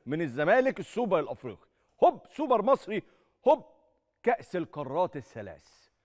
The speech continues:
واللي جاي انت تعرف تكمل. ده الأهلي،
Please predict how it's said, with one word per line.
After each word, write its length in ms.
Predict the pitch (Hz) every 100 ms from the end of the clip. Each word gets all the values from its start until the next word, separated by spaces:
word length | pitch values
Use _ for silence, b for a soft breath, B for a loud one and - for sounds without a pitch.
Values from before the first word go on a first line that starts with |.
| _
واللي 360 | 135 262 262 202
جاي 380 | 139 220 269 - _ _ _ _ _ _ _ _ _ _ _ _ _ _ _ _ _ _
انت 120 | - 120
تعرف 320 | 156 151 -
تكمل. 460 | 233 285 285 170 - _ _ _ _ _ _ _ _ _ _ -
ده 100 | 311
الأهلي، 480 | 294 240 151 156